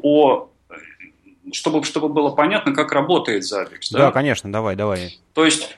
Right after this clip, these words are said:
Speaker 1: а, Zabbix работает следующим образом. А, он собирает данные,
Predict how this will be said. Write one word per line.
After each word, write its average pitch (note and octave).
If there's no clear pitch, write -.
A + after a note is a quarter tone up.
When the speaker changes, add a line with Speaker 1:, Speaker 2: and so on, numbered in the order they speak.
Speaker 1:
а, C3
Zabbix G#3
работает F3
следующим B2
образом. G2
А, A#2+
он E3
собирает C#3+
данные, B2